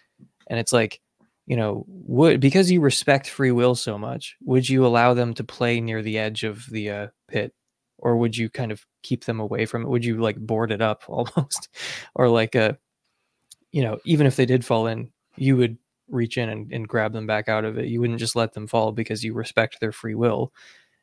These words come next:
And, um, yeah, I mean, I, I think that any understanding of, you know,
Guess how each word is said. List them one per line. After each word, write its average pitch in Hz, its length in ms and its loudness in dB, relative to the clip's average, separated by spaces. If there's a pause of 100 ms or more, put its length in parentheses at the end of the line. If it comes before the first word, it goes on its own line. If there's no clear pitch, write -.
(120)
And, 123 220 2
um, 113 380 2 (680)
yeah, 175 240 8
I 123 80 8
mean, 151 180 8
I, 147 420 4 (140)
I 139 120 0
think 233 320 -6
that 156 280 4 (1300)
any 190 300 4
understanding 139 920 0 (420)
of, 139 200 2
you 151 120 6
know, 117 300 2